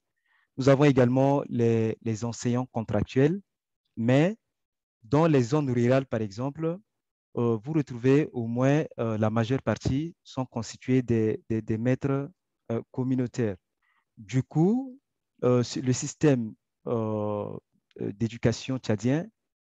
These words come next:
euh, est un peu compromis par rapport à ces enseignants parce que c'est, c'est, c'est des enseignants, certains de, de, de ces maîtres communautaires, euh, ne sont, ne, ne bénéficient pas,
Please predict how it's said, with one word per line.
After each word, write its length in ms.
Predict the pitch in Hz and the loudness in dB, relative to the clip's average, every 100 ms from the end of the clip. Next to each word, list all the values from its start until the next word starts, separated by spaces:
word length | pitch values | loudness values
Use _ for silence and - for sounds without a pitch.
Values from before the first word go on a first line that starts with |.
| - | -2
euh, 280 | 123 117 107 | 0 2 2
est 140 | 131 | 2
un 80 | 123 | 2
peu 200 | 120 143 | 0 -4
compromis 600 | - 127 131 127 170 233 - | -2 -2 0 0 -2 -4 -4
par 100 | 117 | -2
rapport 300 | 110 - 120 | -2 -2 -4
à 40 | |
ces 280 | 110 123 104 | -2 -4 -6
enseignants 340 | 107 - 120 | -10 -8 -6
parce 240 | 131 104 - | -2 -4 -2
que 300 | 127 143 165 _ _ _ _ _ - | -6 -4 -6 _ _ _ _ _ -16
c'est, 440 | - 123 117 123 | 0 2 2 0
c'est, 340 | - 127 113 | -2 0 0
c'est 180 | 110 123 | -2 -2
des 260 | 117 113 123 | 0 0 -2
enseignants, 720 | 123 - 123 127 143 185 214 _ _ _ | -4 -2 0 0 -2 -4 -10 _ _ _
certains 640 | - 139 127 - 156 156 156 | -2 0 0 2 2 4 0
de, 280 | 123 123 | -4 -6
de, 140 | 113 117 | -4 -4
de 120 | 120 | -4
ces 220 | 113 143 | 0 0
maîtres 300 | 143 143 127 | 2 0 -2
communautaires, 720 | - 110 110 110 - 131 160 202 _ _ _ _ _ | -10 -10 -8 -6 2 4 4 2 _ _ _ _ _
euh, 680 | 127 117 113 113 110 107 104 | 0 2 2 0 -2 -4 -6
ne 120 | 110 | -8
sont, 260 | 117 139 135 | -6 -4 -2
ne, 200 | 131 117 | -2 -4
ne 200 | 113 117 | -4 -6
bénéficient 520 | 107 123 123 131 135 | -2 -2 -2 -6 -8
pas, 420 | - 135 139 143 | 0 4 4 0